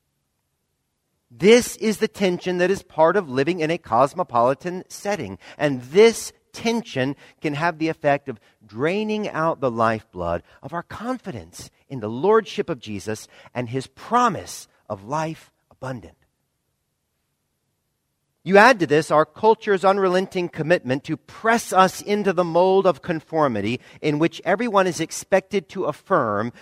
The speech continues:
that no religious system is more right or better than any other. If you want to go along and get along in a culture with that kind of a commitment, then you're going to have to back away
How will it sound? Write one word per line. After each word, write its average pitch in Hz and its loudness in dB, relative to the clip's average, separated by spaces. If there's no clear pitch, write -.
that 143 0
no 185 4
religious 196 0
system 143 -8
is 110 -6
more 95 -6
right 175 -4
or 123 -10
better 101 -6
than 135 -4
any 196 -8
other. 208 -10
If - -16
you 226 -4
want 226 2
to 135 -4
go 185 8
along 185 6
and 139 2
get 190 6
along 156 6
in 143 -2
a 131 0
culture 196 -2
with 139 0
that 185 2
kind 175 0
of 147 0
a 135 -6
commitment, 147 -4
then 117 -10
you're 214 -8
going 202 -2
to 151 0
have 175 -6
to 123 -10
back 175 -2
away 135 2